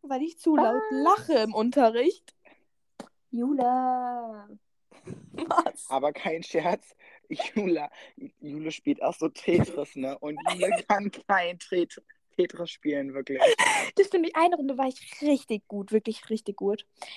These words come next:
Speaker 1: Da habe ich irgendwie so vierundzwanzig Linien gekriegt.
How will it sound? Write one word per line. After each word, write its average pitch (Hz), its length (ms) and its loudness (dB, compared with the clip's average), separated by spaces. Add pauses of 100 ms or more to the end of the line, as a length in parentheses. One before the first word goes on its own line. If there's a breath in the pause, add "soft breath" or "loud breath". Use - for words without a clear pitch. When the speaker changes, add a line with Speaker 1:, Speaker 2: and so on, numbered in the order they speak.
(120 loud breath)
Speaker 1:
Da 240 80 4
habe 240 80 6
ich 277 80 -4
irgendwie 247 160 2
so 226 80 -4
vierundzwanzig 240 840 4
Linien 220 320 4
gekriegt. 185 540 -2